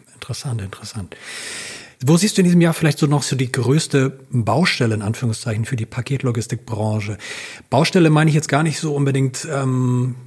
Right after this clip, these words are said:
wir haben jetzt hier einen Altbau, der fällt auseinander und muss saniert werden, sondern vielleicht, ähm, wenn ich so eine Metapher oder ein Bild aufmachen kann, du fährst mit dem Auto an eine Kreuzung, stehst eigentlich jeden Morgen im Stau oder stehst an einer roten Ampel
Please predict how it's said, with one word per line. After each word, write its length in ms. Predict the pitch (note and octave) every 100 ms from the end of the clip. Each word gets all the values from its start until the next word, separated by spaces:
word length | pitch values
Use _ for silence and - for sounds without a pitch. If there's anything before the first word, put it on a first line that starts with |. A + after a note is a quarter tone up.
| -
wir 460 | D#3 C3+ - A#2 B2+
haben 120 | C3
jetzt 100 | A#2+
hier 100 | C3+
einen 140 | B2
Altbau, 460 | - D3 - D3 D#3+
der 100 | C3
fällt 260 | - C#3
auseinander 540 | C3 B2+ B2 A#2 D3 C#3+
und 80 | A#2
muss 220 | A#2+ -
saniert 440 | A2 G#2+ C#3+ -
werden, 220 | D#3+ D#3+
sondern 240 | C#3 C#3+ C#3
vielleicht, 560 | - D3+ D3 D#3 -
ähm, 360 | D3 C#3 C#3 C3+ - - - - -
wenn 140 | - C3+
ich 100 | -
so 80 |
eine 140 | C3+ C3
Metapher 420 | B2+ - D3 D#3
oder 100 | C3
ein 120 | A#2+
Bild 260 | C3+ E3 -
aufmachen 400 | C3+ D#3 B2+ B2+
kann, 220 | D3 B2+
du 80 | B2+
fährst 580 | - C#3+ C#3 - - -
mit 120 | C3
dem 60 |
Auto 580 | B2 - E3 E3+ D#3+ D#3+ -
an 120 | C3
eine 60 | A#2+
Kreuzung, 640 | - G#2 C3+ - F#3 G#3+ A3+ _ - - - - - -
stehst 340 | - D3 -
eigentlich 200 | D#3+ C#3
jeden 180 | C#3+ D#3+
Morgen 400 | C3+ A#2+ E3 G3
im 260 | F3+ A#2+
Stau 420 | A#2 - F#2+ F#2+ F3
oder 180 | D3
stehst 260 | C3+ D3+ -
an 100 | C3+
einer 100 | B2
roten 260 | A#2 - C#3
Ampel 420 | C#3 D#3+ G3